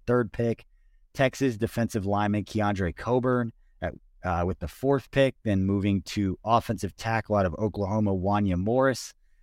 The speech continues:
Then Trey Tucker, wide receiver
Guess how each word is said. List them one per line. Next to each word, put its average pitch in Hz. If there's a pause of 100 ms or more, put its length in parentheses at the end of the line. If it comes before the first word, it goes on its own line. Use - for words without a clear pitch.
(160)
Then 107
Trey 120
Tucker, 127 (680)
wide 139
receiver 123